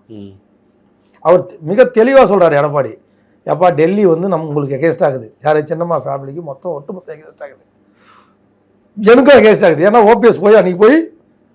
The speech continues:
Speaker 2: டெல்லியில கிட்டத்தட்ட போட்டு கொடுத்து அன்னைக்கு நாலு மணிக்கு கவர்னர் மாலை வித்யாசாகர்கிட்ட கை கோக்கலன்னா அன்னைக்கு மிருதுனியும் மா-, இவருடைய ச-, சம்பந்தியும் அரெஸ்ட் பண்ற மாதிரி.
Speaker 1: ம்.
Speaker 2: அந்த அளவுக்கு அமலாக்கத்துறையும் வருமான வரித்துறையும் நெருக்கிட்டாங்க.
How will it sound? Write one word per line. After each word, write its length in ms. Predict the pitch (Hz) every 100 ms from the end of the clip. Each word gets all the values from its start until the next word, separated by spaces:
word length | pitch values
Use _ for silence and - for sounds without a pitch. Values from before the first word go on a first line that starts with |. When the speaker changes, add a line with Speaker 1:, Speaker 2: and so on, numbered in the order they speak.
| _ _ _ _ _ -
Speaker 2:
டெல்லியில 320 | 208 247 247
கிட்டத்தட்ட 440 | 196 185 208 208 214
போட்டு 280 | 160 214 196
கொடுத்து 420 | 185 185 294 - _ _ _ _ _ _ _ _ _ _ _
அன்னைக்கு 320 | 143 170 175
நாலு 280 | 160 180 220
மணிக்கு 300 | 208 240 247
கவர்னர் 360 | 196 214 226 214
மாலை 200 | 202 190
வித்யாசாகர்கிட்ட 520 | 180 220 202 196 190
கை 200 | 180 247
கோக்கலன்னா 560 | 214 208 180 196 320 - _ _ -
அன்னைக்கு 380 | 180 202 180
மிருதுனியும் 460 | 208 233 226 285 285
மா-, 180 | 208 196
இவருடைய 360 | 190 202 170
ச-, 160 | 175 131
சம்பந்தியும் 360 | 180 226 214 196
அரெஸ்ட் 160 | 208
பண்ற 220 | 208 151 156
மாதிரி. 180 | 139 _ _ _ _ _
Speaker 1:
ம். 260 | 104 98 92 _ _ _ _ _ _
Speaker 2:
அந்த 260 | 151 190
அளவுக்கு 240 | 202 220 202
அமலாக்கத்துறையும் 840 | 190 208 190 175 170 196 208 185
வருமான 320 | 175 175 190
வரித்துறையும் 800 | 180 170 156 170 202 175 151 123 117 110 107 107 104 _ _ _ _ _ _ -
நெருக்கிட்டாங்க. 540 | 165 196 147 135 101